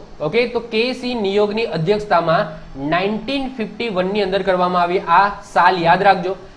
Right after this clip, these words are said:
એક્ઝામની અંદર ઘણી વખત પૂછાઈ ગઈ કે પ્રથમ નાણાં પંચની રચના ક્યારે કરવામાં આવી હતી, તો ઓગણીસો ને એકાવનમાં કરવામાં આવી હતી. ઓગણીસોમાં, ઓગણીસો ને એકાવનમાં એમને report, મતલબ કે એમની રચના કરવામાં આવી, એમને report આપ્યો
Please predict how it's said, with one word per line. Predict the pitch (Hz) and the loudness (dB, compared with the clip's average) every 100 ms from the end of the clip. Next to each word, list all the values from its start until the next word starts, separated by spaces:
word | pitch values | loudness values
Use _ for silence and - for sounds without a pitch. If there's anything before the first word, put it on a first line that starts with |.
| - | -6
એક્ઝામની | 160 147 180 196 | -4 0 2 2
અંદર | 190 185 | 0 -2
ઘણી | 160 156 185 | -2 -2 0
વખત | 185 196 185 | 2 -2 -4
પૂછાઈ | 170 170 | 0 0
ગઈ | 160 185 | 2 0
કે | 208 - - 190 | -2 -8 -4 -4
પ્રથમ | - 156 160 214 220 | 0 -2 0 -2 2
નાણાં | 170 170 185 | 2 2 2
પંચની | 180 165 180 | -2 -4 -4
રચના | 160 160 165 180 | -2 -4 -2 -2
ક્યારે | 185 185 190 220 | -2 4 4 6
કરવામાં | 208 180 175 175 | 2 2 2 2
આવી | 160 156 | 2 0
હતી, | 156 202 - - - | -2 -4 -6 -14 -6
તો | 226 | 0
ઓગણીસો | 233 185 185 214 240 220 | 0 2 0 0 -2 -2
ને | 233 | -2
એકાવનમાં | 240 180 185 - 220 226 208 196 196 | -2 -4 -6 -2 6 6 6 2 0
કરવામાં | 202 147 139 175 | 2 0 2 4
આવી | 160 139 | 2 2
હતી. | 120 107 - - - - 180 | -6 -10 -18 -20 -20 -12 -2
ઓગણીસોમાં, | 214 262 262 254 262 262 - | 0 0 -2 0 0 -2 -2
ઓગણીસો | 196 233 240 | -2 0 -4
ને | 247 | -2
એકાવનમાં | 233 - 226 226 226 226 | -2 2 4 4 2 0
એમને | 220 202 208 | 0 -2 -2
report, | 175 175 214 202 | -2 -4 -4 -4
મતલબ | 180 185 196 | -4 -2 -2
કે | 202 214 | -2 -2
એમની | 208 170 185 | -4 -2 -2
રચના | 170 160 196 | -2 -2 0
કરવામાં | 208 196 196 190 | 2 2 2 2
આવી, | 185 190 - - - - 156 | 0 -2 -6 -18 -20 -10 -4
એમને | 165 180 | -2 -2
report | 156 147 156 208 | -2 -6 -2 4
આપ્યો | 196 185 190 | 4 4 0